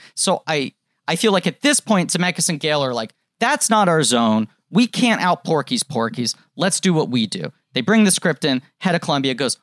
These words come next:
"Look, it's a teen movie and it's not ribald. There's not really a market for this. I'm sorry. We can't really greenlight this." But the fact that Columbia had bet on him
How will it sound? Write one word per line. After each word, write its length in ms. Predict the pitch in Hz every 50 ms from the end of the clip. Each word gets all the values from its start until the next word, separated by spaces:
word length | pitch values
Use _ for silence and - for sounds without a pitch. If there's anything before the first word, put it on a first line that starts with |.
| _
"Look, 260 | - 139 135 107 - _
it's 140 | - 165 -
a 40 | 180
teen 400 | 175 - - - 247 240 240 220
movie 400 | 208 202 196 180 156 180 170 -
and 120 | - 147 143
it's 140 | 120 - -
not 260 | 147 139 139 135 -
ribald. 540 | 117 113 107 107 110 90 107 104 104 101 - - _ _ -
There's 180 | 160 156 135
not 260 | 170 170 165 170 - -
really 180 | 165 160 151 147
a 40 | 135
market 340 | 131 127 120 113 - 120
for 160 | - - 127 113
this. 260 | 104 107 104 - - - _ _ _ _ _ _ -
I'm 220 | - 151 160 160
sorry. 480 | 156 - 180 151 139 135 127 123 120 120 - _ _ _ _ _
We 340 | - 139 135 139 151 175 190
can't 280 | 175 - 202 180 160 -
really 200 | 156 143 139 135
greenlight 480 | 117 - 135 127 123 120 117 113 107 -
this." 280 | 120 110 110 - - - _ _ _ _
But 160 | 156 156 - _ 139 -
the 80 | 180 165
fact 260 | - 220 202 220 -
that 80 | 240
Columbia 400 | - - 208 196 190 180 170 156
had 240 | 156 165 156 135 123 - _ _ _ _ _ - 143 - _
bet 220 | 240 262 277 -
on 180 | - 170 151 143
him 360 | 139 151 139 127 120 117 120